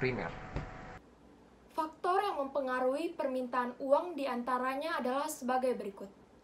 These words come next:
Speaker 2: Yang pertama, ada pendapatan real. Pendapatan real adalah pendapatan yang dihitung dengan harga konstan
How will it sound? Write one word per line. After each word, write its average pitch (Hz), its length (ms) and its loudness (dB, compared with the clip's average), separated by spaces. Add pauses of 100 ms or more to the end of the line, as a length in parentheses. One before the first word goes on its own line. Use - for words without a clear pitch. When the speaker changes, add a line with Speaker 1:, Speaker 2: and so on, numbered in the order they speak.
(520)
Speaker 2:
Yang 269 200 0
pertama, 294 520 4
ada 247 160 0
pendapatan 247 640 0
real. 208 240 -10 (560)
Pendapatan 262 560 0
real 403 240 0
adalah 247 320 0
pendapatan 269 640 0
yang 359 160 -2
dihitung 226 480 -6
dengan 226 320 -6 (120)
harga 285 280 2
konstan 262 520 0